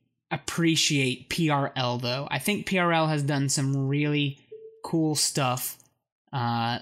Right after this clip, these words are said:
like, it started with them making their own custom map, uh,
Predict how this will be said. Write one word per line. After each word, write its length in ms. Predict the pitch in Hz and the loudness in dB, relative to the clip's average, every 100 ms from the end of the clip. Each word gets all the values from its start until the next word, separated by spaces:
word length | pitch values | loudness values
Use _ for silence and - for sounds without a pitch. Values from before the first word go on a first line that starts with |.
| - | -2
like, 420 | 147 131 131 - - - 160 | 0 0 -2 -10 -20 -14 -4
it 160 | 180 - | 0 2
started 400 | - 240 233 226 | 4 6 6 4
with 320 | 196 180 - - | 4 2 -2 -4
them 360 | 160 165 170 | 0 2 4
making 260 | 165 170 170 | 2 2 0
their 120 | 147 | 2
own 140 | 147 147 | 2 0
custom 480 | 160 135 147 135 | 0 0 0 0
map, 320 | 127 123 160 - - _ _ _ _ _ - | 4 4 2 -4 -12 _ _ _ _ _ -2
uh, 500 | 147 131 127 123 | 0 2 0 -2